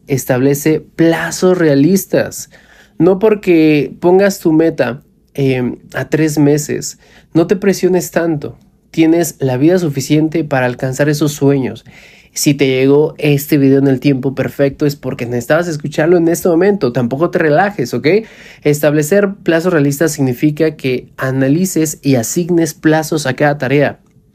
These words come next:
¿Cuánto tiempo te va a llevar ese curso de panadería? ¿Cuánto tiempo te va a llevar la próxima tarea? Esto te va a crear un sentido de urgencia y ayuda a mantener el enfoque de lo que realmente es importante. Y punto número cuatro,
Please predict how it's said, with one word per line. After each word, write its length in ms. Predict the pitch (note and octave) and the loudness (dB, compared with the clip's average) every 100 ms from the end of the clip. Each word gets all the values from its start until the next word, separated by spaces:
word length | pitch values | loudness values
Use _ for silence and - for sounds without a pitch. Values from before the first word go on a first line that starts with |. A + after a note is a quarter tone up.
| _ - - - | _ -20 -20 -2
¿Cuánto 280 | E3+ F3+ E3+ | 0 0 0
tiempo 320 | F#3+ F#3+ F#3+ | 0 2 0
te 80 | D3+ | 2
va 80 | |
a 40 | E3 | 2
llevar 340 | D#3 D#3 D#3 | 2 2 0
ese 300 | - C#3 C#3+ | -4 -4 -4
curso 320 | E3 F3 E3+ E3 | 2 2 2 -2
de 80 | |
panadería? 640 | D3+ A#2+ B2 B2 D3 B2+ - _ _ | -2 -2 0 0 0 -2 -6 _ _
¿Cuánto 280 | - D#3+ E3 | -2 0 0
tiempo 280 | F3+ E3+ F3+ | 0 0 0
te 60 | D#3 | 2
va 80 | |
a 20 | D#3 | 2
llevar 300 | D3+ D#3 C#3+ | 2 0 0
la 160 | C3 | -2
próxima 400 | D3+ D3+ D#3+ D3+ | -2 -2 -2 -2
tarea? 400 | C3+ D3 C3+ A#2 _ - - - | 0 0 0 -2 _ -20 -12 -2
Esto 260 | D3 F#3 | -2 0
te 100 | F3+ | 2
va 80 | E3+ | 0
a 80 | E3+ | 2
crear 180 | D#3+ E3 | 0 2
un 100 | E3 | 0
sentido 460 | D3+ B2+ D#3 D#3+ | -2 0 2 2
de 100 | D3+ | 2
urgencia 640 | C3 - E3+ E3+ D#3+ F#3 - | 0 0 -2 0 0 -2 -2
y 140 | C3+ | -4
ayuda 280 | B2 C#3 D#3+ | 0 2 2
a 20 | |
mantener 600 | D#3 C3+ B2 A#2+ C#3 - - | 2 -2 -2 -2 -2 -2 -2
el 140 | D3 | 2
enfoque 720 | C#3 C3+ - G3+ G3+ C#4 C#4+ _ | 2 0 0 0 0 -2 -2 _
de 100 | C#3+ | -2
lo 140 | C#3 C3+ | 0 -2
que 100 | C#3+ | -2
realmente 440 | C#3 C3+ C3+ C3+ | -2 -2 -2 -4
es 100 | C3+ | -4
importante. 600 | A#2+ A#2 B2 A2 G#2+ - - - - | -4 -4 -4 -4 -6 -10 -12 -6 -2
Y 100 | D3 | 2
punto 320 | G3 A3 G#3+ | 2 2 2
número 260 | G#3 F#3+ | 2 2
cuatro, 500 | - F#3+ G3 A3+ C4+ | 2 2 2 0 -2